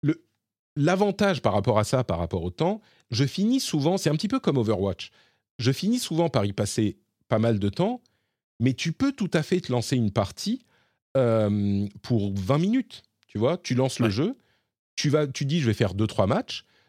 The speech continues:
Speaker 1: Tu peux aller faire du ranked, du ranked, j'aime pas dire ranked, mais c'est comme ça que tout le monde dit. Euh, tu peux faire du ranked et être vraiment à fond, mais tu peux aussi faire juste des parties en casual, euh, sans grosse, euh, gros enjeux,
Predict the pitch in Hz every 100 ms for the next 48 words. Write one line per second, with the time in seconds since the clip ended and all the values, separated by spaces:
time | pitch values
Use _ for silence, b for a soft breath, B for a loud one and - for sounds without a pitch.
0 | _ - 180 208 214 196 151 - 143 147
1 | 143 - 131 104 95 95 90 110 110 -
2 | 85 - 135 101 104 110 120 107 - -
3 | 80 90 90 85 85 85 98 80 78 -
4 | 85 104 - 95 92 92 98 B B B
5 | B 113 101 98 95 92 131 143 123 123
6 | 127 - 131 117 95 95 98 98 - 87
7 | 90 101 98 98 220 240 B - 110 135
8 | 165 156 175 170 147 123 104 147 113 101
9 | 107 - 131 98 - 98 113 113 104 -
10 | b b - 95 90 87 - 120 113 107
11 | 101 95 92 92 117 117 - - 101 95
12 | 92 95 101 135 120 110 110 226